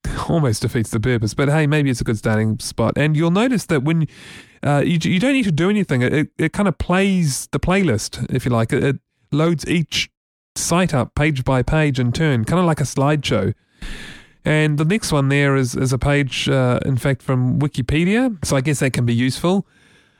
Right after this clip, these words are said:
And then the next one on the list is photography course dot net, and it looks like that's a, a site on, uh, tips and tricks,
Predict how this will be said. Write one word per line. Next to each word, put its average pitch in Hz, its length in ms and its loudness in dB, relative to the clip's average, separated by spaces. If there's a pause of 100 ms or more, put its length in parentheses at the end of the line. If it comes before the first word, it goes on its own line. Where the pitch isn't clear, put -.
(120)
And 151 140 2
then 156 220 2
the 190 80 2
next 202 160 -2
one 160 140 2
on 143 80 2
the 139 80 2
list 185 280 0
is 139 380 2
photography 143 580 -2
course 143 380 0
dot 127 220 0
net, 170 420 0
and 139 100 2
it 123 60 2
looks 143 260 -2
like 143 280 2
that's 143 260 -2
a, 123 300 2
a 117 40 0
site 143 400 0
on, 127 540 2 (440)
uh, 117 460 2 (200)
tips 135 240 -4
and 127 120 0
tricks, - 640 -4